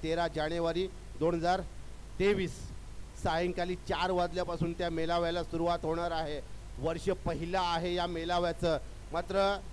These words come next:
या मेळाव्याच्या माध्यमातून आपल्या प्रकल्पस्थांचे प्रश्न,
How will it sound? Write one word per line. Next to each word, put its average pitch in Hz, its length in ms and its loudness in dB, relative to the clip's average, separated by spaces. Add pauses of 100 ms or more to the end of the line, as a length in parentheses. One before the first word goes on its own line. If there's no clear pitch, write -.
(120)
या 202 100 4
मेळाव्याच्या 190 580 4
माध्यमातून 180 600 0
आपल्या 180 240 -2
प्रकल्पस्थांचे 180 760 -2
प्रश्न, 160 440 -2